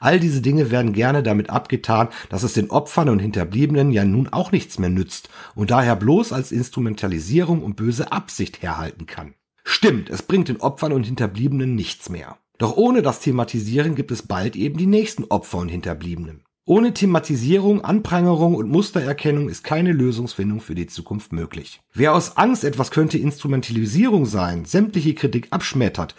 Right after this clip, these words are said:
und allein schon aus Trotz gegenüber den Kritikern nichts ändert, der ist Mittäter der nächsten Tat. Nach der nächsten Tat ist man dann wieder komplett überrascht.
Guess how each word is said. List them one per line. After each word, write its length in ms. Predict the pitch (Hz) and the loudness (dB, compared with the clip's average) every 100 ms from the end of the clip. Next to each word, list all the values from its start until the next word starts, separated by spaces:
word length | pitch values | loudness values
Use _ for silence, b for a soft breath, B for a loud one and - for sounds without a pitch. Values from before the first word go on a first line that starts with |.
| B B | B B
und 140 | 107 | 0
allein 260 | 113 127 185 | 4 4 4
schon 180 | 196 147 | 0 -4
aus 200 | 104 - | -4 -4
Trotz 380 | - 131 - | 0 0 0
gegenüber 400 | - 117 - 120 | -2 -2 0 0
den 140 | 110 87 | 0 -2
Kritikern 500 | - 117 - 107 90 | -2 0 0 0 -2
nichts 240 | 90 - | -4 -6
ändert, 500 | - 208 185 78 - B B B | 0 2 2 -2 -8 B B B
der 120 | 110 98 | -6 -4
ist 160 | - | 0
Mittäter 720 | 117 226 226 151 104 156 165 - | 2 2 2 0 0 0 -2 -4
der 80 | 104 | -2
nächsten 440 | 175 202 - 95 | -2 -4 -8 -12
Tat. 420 | - 78 - - _ - | -12 -16 -18 -20 _ -2
Nach 200 | 139 151 | 0 2
der 140 | 147 | 2
nächsten 340 | 165 214 196 | 2 2 0
Tat 300 | - 147 165 | 2 4 4
ist 160 | 156 - | 2 -2
man 100 | 143 | 0
dann 160 | 127 117 | 0 0
wieder 160 | 131 | -2
komplett 500 | 117 143 139 208 208 | -2 -2 0 -2 0
überrascht. 600 | 160 156 113 95 - - | 0 0 0 -4 -8 -12